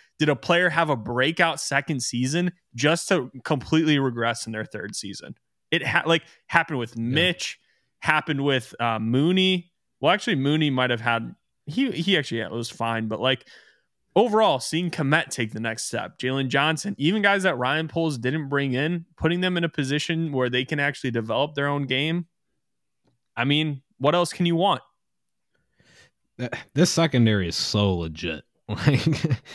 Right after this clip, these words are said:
Speaker 2: I
Speaker 1: Yeah.
Speaker 2: mean, I think there's, there's so many times watching this Bears team that I like to try to step back and remove the bias as a fan as much as possible.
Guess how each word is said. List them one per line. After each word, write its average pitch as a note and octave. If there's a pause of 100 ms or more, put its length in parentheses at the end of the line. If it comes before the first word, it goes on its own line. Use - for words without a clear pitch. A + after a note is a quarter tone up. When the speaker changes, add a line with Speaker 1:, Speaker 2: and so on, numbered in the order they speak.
(280)
Speaker 2:
I A2
Speaker 1:
Yeah. A2
Speaker 2:
mean, G#2+
I G#2
think A#2 (100)
there's, -
there's D3
so G#3+
many F#3
times B2+
watching G#2
this G2
Bears G2
team G2+
that F2
I F2+
like F#2
to F2 (400)
try F3+
to D#3+
step C3
back B2+
and G2+
remove G2
the F#2
bias F2+
as F#2
a F2
fan F#2+
as F2+
much F#2
as F2
possible. G2